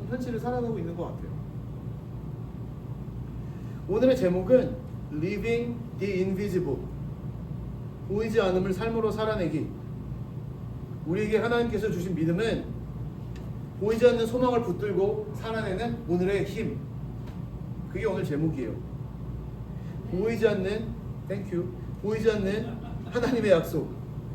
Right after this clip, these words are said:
보이지 않는 하나님의 약속을 보면서 살아가시기를,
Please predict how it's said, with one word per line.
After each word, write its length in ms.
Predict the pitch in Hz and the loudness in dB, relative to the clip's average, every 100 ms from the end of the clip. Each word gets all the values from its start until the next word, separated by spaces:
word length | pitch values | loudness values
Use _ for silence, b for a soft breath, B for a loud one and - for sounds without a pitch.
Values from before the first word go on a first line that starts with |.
| - - | -8 -2
보이지 280 | 196 226 233 | 0 6 6
않는 200 | 226 214 | 6 2
하나님의 320 | 233 233 220 180 | 2 4 4 2
약속을 540 | 160 165 208 190 - - - - - | 2 2 4 2 0 -6 -6 -8 0
보면서 340 | 165 196 202 190 | 2 2 0 0
살아가시기를, 800 | 208 208 185 160 160 151 139 | 0 0 -2 -2 -2 -2 -2